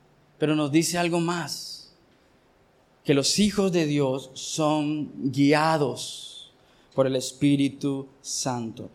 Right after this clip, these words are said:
No solo necesitamos su poder, necesitamos su guía,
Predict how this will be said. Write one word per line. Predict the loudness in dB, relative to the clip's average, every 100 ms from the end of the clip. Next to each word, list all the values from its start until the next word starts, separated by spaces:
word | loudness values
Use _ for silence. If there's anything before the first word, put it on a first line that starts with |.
| _ _
No | -2 2
solo | 4 4
necesitamos | 2 0 -2 0 0 0 -2
su | -2 0 0 2
poder, | 4 4 2 2 -2 -8 -4
necesitamos | -4 -2 -4 -2 0 0 -2
su | -4 -2 -2 0
guía, | 2 2 0 -4 -14